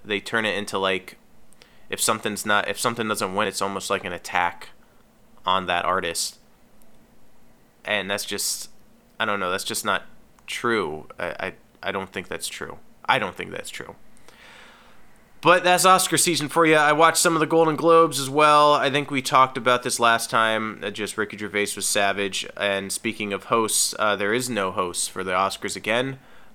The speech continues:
Um, ever since the Kevin Hart stuff, it just, I don't know. The, may-, maybe it's just easier for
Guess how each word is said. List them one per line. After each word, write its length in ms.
Um, 560
ever 160
since 180
the 80
Kevin 260
Hart 280
stuff, 580
it 140
just, 460
I 80
don't 160
know. 240
The, 120
may-, 240
maybe 320
it's 140
just 420
easier 460
for 460